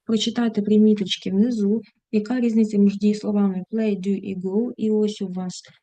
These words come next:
довідка граматична. Ми зазвичай вживаємо дієслово play, гратися зі, з видами спорту, які використовують м'яч. Грати в волейбол, грати в сквош. Go ми зазвичай вживаємо з формочками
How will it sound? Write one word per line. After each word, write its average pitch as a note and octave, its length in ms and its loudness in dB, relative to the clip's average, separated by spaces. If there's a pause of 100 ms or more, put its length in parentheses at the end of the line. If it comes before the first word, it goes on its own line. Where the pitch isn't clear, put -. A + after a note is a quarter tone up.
(120)
довідка F#3+ 540 2
граматична. F#3 680 0
Ми G3 140 4
зазвичай G3+ 460 0
вживаємо F#3+ 480 -2
дієслово F#3 440 -6 (100)
play, F#3 360 0
гратися F#3 540 -6
зі, F#3 220 0 (300)
з G3 80 -2
видами F3+ 320 0
спорту, B3 380 -2
які G#3 240 2
використовують G3+ 720 -2
м'яч. F3 680 -2 (300)
Грати A#3 400 -4
в E3+ 40 -6
волейбол, F3 600 0
грати G#3+ 340 -2
в G3+ 40 -4
сквош. - 400 -10 (500)
Go G#3+ 420 2 (200)
ми G#3 160 4
зазвичай G3 460 0
вживаємо G3 520 0
з - 140 -6
формочками A3+ 560 -4